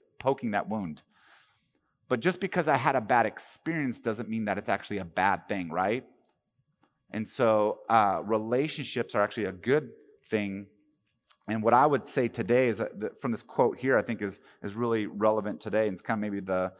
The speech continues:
um, the thesis for today is, faith cannot grow and sustain without quality relationships. Faith may start as a personal decision, but it flourishes and lasts as a communal process.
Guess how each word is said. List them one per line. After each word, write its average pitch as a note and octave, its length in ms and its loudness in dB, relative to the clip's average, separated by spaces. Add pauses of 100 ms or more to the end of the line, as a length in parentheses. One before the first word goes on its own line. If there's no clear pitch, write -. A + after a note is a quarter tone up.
(380)
um, D#2 500 -2
the G#2 80 -4
thesis D3 360 -6
for - 140 -4
today F#2+ 320 -2
is, F#2 160 -6 (180)
faith F#3+ 440 0
cannot C3+ 480 2
grow B2 360 4
and A2+ 160 -6
sustain A2+ 540 -2
without G2 360 0
quality G2+ 360 2
relationships. F#2 960 -8 (600)
Faith F3+ 520 4
may D#3+ 160 0
start D3 560 6
as A2+ 160 6
a G#2 60 4
personal D#3 600 -2
decision, A#2+ 840 -2 (240)
but A#2 140 4
it A#2+ 140 2
flourishes F3 1000 0
and E3+ 160 -2
lasts A#2 360 10
as G#2+ 140 -4
a G2+ 60 -2
communal A2 540 -4
process. - 840 -4